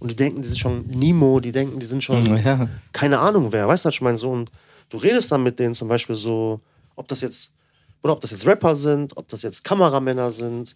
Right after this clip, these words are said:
Speaker 1: egal was, Bruder, in dieser Musikbranche, die Leute haben noch keinen Namen, die sind noch nicht bekannt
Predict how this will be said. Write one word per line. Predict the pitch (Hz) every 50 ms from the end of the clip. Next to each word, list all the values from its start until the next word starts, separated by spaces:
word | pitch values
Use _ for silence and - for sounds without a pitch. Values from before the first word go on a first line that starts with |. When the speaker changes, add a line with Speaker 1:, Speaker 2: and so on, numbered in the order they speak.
| _ _ _ _ _
Speaker 1:
egal | - 135 143 233 247 254 247 220 202
was, | 214 208 -
Bruder, | - 135 123 -
in | 110 143
dieser | 139 139 139 131
Musikbranche, | 135 160 165 226 220 - 156 147 147 147 147 - 156 160 170 170 _ _ _ _ _ _ - -
die | -
Leute | 120 165 196 196 - 143
haben | 165 160 156
noch | 143 - -
keinen | - - 196 196 185 175
Namen, | 175 180 175 170 156
die | 131
sind | 131 135
noch | 127 131
nicht | 160 160 - -
bekannt | 135 131 - - 156 175 170 180 185 185 -